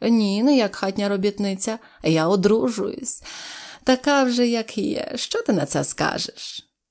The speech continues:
"Еге ж, із Юліусом Янсоном, щоб ти знала, саме з ним. Далебі, оце з тобою розмовляє не хто інший, як пані Янсон, люба Фрідо.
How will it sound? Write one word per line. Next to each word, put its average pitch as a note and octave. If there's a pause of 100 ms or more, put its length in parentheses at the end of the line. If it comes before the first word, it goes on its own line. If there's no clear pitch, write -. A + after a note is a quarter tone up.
(200)
"Еге E3+
ж, -
із G#3+
Юліусом C#4
Янсоном, F3+
щоб -
ти D3+
знала, D#3+
саме G#3
з -
ним. D3 (640)
Далебі, F#3
оце F3
з F3+
тобою F#3+
розмовляє F3
не E3
хто -
інший, B3 (300)
як -
пані A#3+
Янсон, E3 (520)
люба E3
Фрідо. -